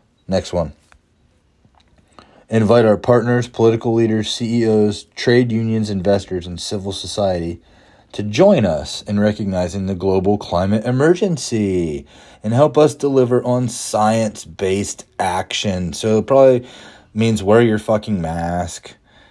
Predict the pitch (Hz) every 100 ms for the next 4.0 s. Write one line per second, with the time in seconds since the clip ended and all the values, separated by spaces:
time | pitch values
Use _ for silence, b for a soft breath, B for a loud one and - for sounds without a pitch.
0 | b b - 87 87 80 80 78 65 62
1 | 62 82 _ _ - 85 71 - - 113
2 | 120 117 - 110 117 113 113 131 - 131
3 | 135 120 110 107 107 104 104 - -